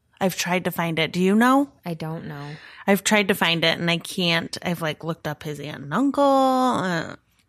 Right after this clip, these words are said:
Speaker 1: I've looked everything.
Speaker 2: So if you guys know, let
Speaker 1: Let
Speaker 2: us
Speaker 1: us
Speaker 2: know.
Speaker 1: know.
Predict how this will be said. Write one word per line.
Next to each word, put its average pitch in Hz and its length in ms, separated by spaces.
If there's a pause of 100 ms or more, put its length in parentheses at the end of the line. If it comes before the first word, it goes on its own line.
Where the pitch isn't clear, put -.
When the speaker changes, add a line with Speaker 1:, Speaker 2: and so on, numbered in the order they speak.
(120)
Speaker 1:
I've 170 200
looked 160 260
everything. - 560
Speaker 2:
So 202 120
if 185 120
you 220 120
guys 269 360
know, 196 520
let 180 200
Speaker 1:
Let 170 120
Speaker 2:
us 160 80
Speaker 1:
us 151 120
Speaker 2:
know. 196 140
Speaker 1:
know. 156 360